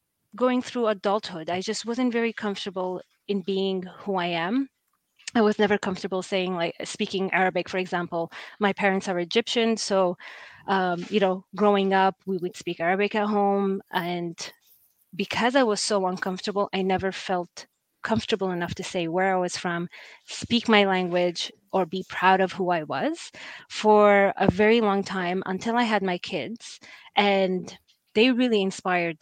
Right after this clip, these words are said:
this brand. And the whole umbrella over the U was actually born when my son was in kindergarten,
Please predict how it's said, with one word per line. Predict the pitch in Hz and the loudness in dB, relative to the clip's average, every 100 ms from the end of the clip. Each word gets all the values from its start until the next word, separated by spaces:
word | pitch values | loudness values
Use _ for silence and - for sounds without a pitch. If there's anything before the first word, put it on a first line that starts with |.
| 170 | -10
this | 165 180 - | -6 -4 -4
brand. | 180 170 165 156 - - - - | -2 0 -2 -8 -16 -20 -12 0
And | 196 190 | 2 2
the | 190 | 0
whole | 170 - 233 240 240 208 _ _ _ _ - | -2 0 4 4 2 -2 _ _ _ _ -2
umbrella | 208 208 214 202 | 2 4 4 4
over | 190 185 190 | 2 0 -2
the | 185 | -2
U | 185 208 214 202 208 _ _ _ _ - - | -2 0 0 0 -4 _ _ _ _ -10 0
was | 214 - | 0 2
actually | 202 - 202 202 | -2 -2 -2 -2
born | 185 185 185 | -2 -2 -2
when | 185 180 | -2 -2
my | 180 | -4
son | - 185 | -2 -2
was | 190 | -2
in | 175 | -4
kindergarten, | 175 226 220 190 175 160 165 | -4 0 0 0 -2 -2 -4